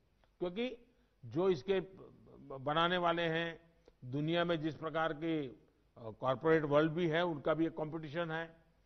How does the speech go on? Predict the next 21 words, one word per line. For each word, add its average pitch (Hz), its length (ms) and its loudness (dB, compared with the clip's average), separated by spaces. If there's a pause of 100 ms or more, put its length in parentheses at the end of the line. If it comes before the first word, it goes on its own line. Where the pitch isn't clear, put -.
(300)
दुनिया 135 480 2
के 180 200 2
देशों 135 440 -2
के 180 120 2
भी 185 120 0
अपने-अपने, 180 520 -2
अ, 165 160 -10 (1040)
diplomatic 175 640 2
interest 151 540 -4
होते 175 260 -2
हैं, 180 300 -4 (680)
डब्ल्यूएचओ 165 600 8
से 180 140 4
भी 185 120 6
हमें 185 200 2
इंतजार 175 400 2
करना 180 260 0
पड़ता 175 360 -2
है। 185 120 -4
तो 220 100 0
हमें 254 380 2